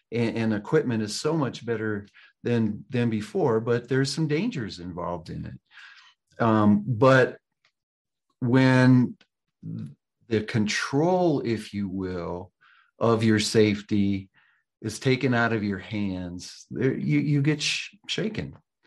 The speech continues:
And, and the control was taken away in that moment because of the fear of terrorism and,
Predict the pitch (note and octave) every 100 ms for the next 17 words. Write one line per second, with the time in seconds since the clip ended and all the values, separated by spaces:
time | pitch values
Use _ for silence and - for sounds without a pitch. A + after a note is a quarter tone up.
0 | _ _ - _ _ A#2 A2+ A2 A2 G#2+
1 | - A#2+ A2+ A2+ B2 A2+ B2+ C3 C3 B2
2 | - C#3 A#2+ A2+ G#2+ A#2+ D#3+ D3+ A2+ G#2+
3 | G#2 G2 G2 G2 A2+ - B2 A2 G2+ G2
4 | G#2 - G2 F#2 F2+ - F#2 F2+ F2+ E2+
5 | F2+ F#2 F#2+ G2 F2 E2+